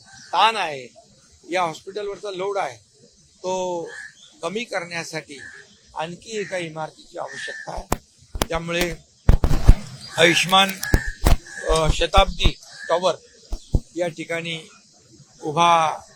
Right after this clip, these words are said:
अ, करण्याच्या मी सूचना आयुक्तांना दिलेल्या आहेत आणि त्याप्रमाणे, अ, त्याचं काम सुरू होऊन जाईल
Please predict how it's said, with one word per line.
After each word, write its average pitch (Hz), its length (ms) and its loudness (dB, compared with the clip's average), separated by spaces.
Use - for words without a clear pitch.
अ, 147 160 -4
करण्याच्या 160 560 -6
मी 156 500 -10
सूचना 160 380 -8
आयुक्तांना 151 520 -6
दिलेल्या 165 380 -6
आहेत 190 120 -6
आणि 160 280 -10
त्याप्रमाणे, 160 840 -4
अ, 147 60 -8
त्याचं 151 300 -10
काम 156 220 -8
सुरू 160 280 -8
होऊन 180 240 -6
जाईल 190 300 -4